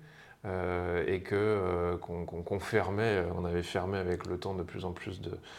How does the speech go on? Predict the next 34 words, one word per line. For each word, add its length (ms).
de, 280
de, 280
de, 200
comment 240
dire, 180
d'institutions 640
représentant 560
l'État 460
et 40
qu'il 160
fallait 240
rouvrir 420
tout 120
ça, 180
en 80
fait. 180
Et 120
je 100
me 80
suis 220
dit 120
que 60
finalement, 560
les 220
associations 640
ou 60
le 40
privé 420
pouvaient 500
se 140
mettre 380
à 140
venir 360
compenser, 520